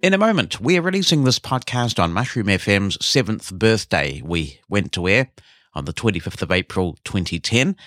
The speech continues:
So thank you to everybody who's tuned in to Mushroom F M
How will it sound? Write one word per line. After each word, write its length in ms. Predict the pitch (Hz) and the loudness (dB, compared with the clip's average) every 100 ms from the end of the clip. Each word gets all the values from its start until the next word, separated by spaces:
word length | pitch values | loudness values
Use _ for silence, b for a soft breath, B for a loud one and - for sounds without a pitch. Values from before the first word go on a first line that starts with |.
| B B | B B
So 160 | - 117 | 0 0
thank 340 | - 180 170 | 2 2 2
you 80 | 156 | 0
to 140 | 139 - | -2 -2
everybody 500 | 127 117 107 80 76 | 0 0 0 0 0
who's 240 | 76 90 - | -2 -4 -2
tuned 420 | - 120 107 92 | 0 2 4 2
in 200 | 95 78 | 2 0
to 260 | - 85 78 | 0 -2 -2
Mushroom 420 | 82 85 87 80 | -2 -2 -4 -2
F 220 | 78 - | -2 0
M 280 | 87 87 | 0 0